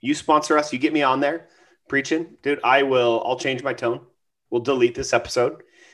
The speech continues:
and, uh, we will accept you as our official sponsor. Uh, we would love that. And so, and to be clear, I'm actually not,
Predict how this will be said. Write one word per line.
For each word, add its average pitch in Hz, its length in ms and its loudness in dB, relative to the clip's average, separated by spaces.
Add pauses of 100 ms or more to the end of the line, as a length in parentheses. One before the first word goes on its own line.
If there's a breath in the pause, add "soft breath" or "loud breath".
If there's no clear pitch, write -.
(200 soft breath)
and, 113 540 2
uh, 113 240 2
we 131 120 -2
will 113 360 -2
accept 131 420 -4
you 113 100 4
as 95 140 -4
our 95 220 -4
official 92 640 -10
sponsor. 101 760 -8 (460 soft breath)
Uh, 95 180 -4
we 110 120 2
would 95 140 -4
love 104 260 -4
that. 101 320 0
And 98 120 -12
so, 98 380 -4 (300 soft breath)
and 123 120 -4
to 147 80 -10
be 160 100 6
clear, 165 400 4
I'm 156 180 2
actually 160 380 4
not, 127 380 0